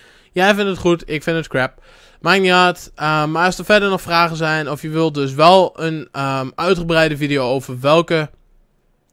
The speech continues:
processor nou, zeg maar, beter is en welke zo en zo. Dat is het punt namelijk. Ik, zo'n processor, we hebben nou de duurste gepakt van die socket. Eh, van de aansluiting, zoals, eh,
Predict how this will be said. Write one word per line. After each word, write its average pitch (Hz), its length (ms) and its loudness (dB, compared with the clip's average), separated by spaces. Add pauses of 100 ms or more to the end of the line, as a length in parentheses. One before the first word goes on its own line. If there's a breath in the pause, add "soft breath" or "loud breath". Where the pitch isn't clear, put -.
(220)
processor 160 440 0
nou, 156 180 0
zeg 160 140 -4
maar, 151 180 -2
beter 147 360 0
is 143 200 -2
en 143 60 -10
welke 143 280 -2
zo 139 200 -8
en 135 60 -8
zo. 139 260 -6 (640 loud breath)
Dat 196 200 4
is 233 100 2
het 202 120 -6
punt 202 180 2
namelijk. 202 360 2
Ik, 175 240 -2
zo'n 160 320 -4
processor, 170 460 0
we 156 60 4
hebben 156 180 2
nou 165 120 4
de 151 100 0
duurste 165 340 2
gepakt 151 320 -2
van 143 180 -6
die 135 100 -8
socket. 175 440 -2 (680 soft breath)
Eh, 131 260 0
van 135 140 -6
de 131 60 -6
aansluiting, 143 560 -2
zoals, 135 400 -4
eh, 87 100 -12